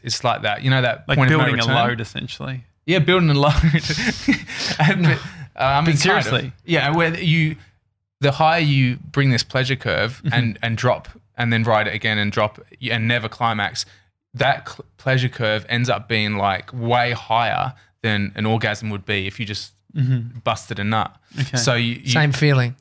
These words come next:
Speaker 1: So, yeah,
Speaker 3: But
Speaker 1: same
Speaker 3: without
Speaker 1: sense.
Speaker 3: the
Speaker 1: It's insane. Like, you, it's almost psychedelic.
Speaker 2: Wait,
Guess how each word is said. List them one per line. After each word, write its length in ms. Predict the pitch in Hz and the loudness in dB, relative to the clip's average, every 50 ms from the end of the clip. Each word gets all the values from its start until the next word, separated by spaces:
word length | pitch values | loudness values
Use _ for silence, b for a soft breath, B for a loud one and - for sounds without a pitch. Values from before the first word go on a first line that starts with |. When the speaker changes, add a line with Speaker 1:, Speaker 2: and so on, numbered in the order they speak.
| _ _ _ | _ _ _
Speaker 1:
So, 220 | - - 180 - - - _ _ _ | -6 -4 -4 -4 -4 -6 _ _ _
yeah, 180 | - 147 151 139 | 2 2 4 4
Speaker 3:
But 100 | 147 139 | 4 2
Speaker 1:
same 80 | 131 151 151 160 | 4 4 4 4
Speaker 3:
without 240 | 151 139 143 139 - | 4 4 2 2 2
Speaker 1:
sense. 200 | 135 127 127 127 | 2 2 2 2
Speaker 3:
the 80 | 127 131 | 2 2
Speaker 1:
It's 120 | 131 - | 0 2
insane. 640 | - 165 139 135 135 - - - 135 123 120 113 110 | 4 6 6 6 6 4 2 2 0 0 0 0 0
Like, 240 | 113 110 110 - - | 0 0 -2 -2 -4
you, 100 | 147 - - | -10 -8 -4
it's 220 | 135 131 - - | -2 -2 0 0
almost 380 | - 160 151 147 139 131 - - | 0 2 4 4 4 4 2 2
psychedelic. 580 | 143 123 110 - 131 117 120 110 107 - - - | 0 0 0 0 -2 0 0 0 0 -2 -4 0
Speaker 2:
Wait, 220 | 190 196 165 139 | 2 2 2 0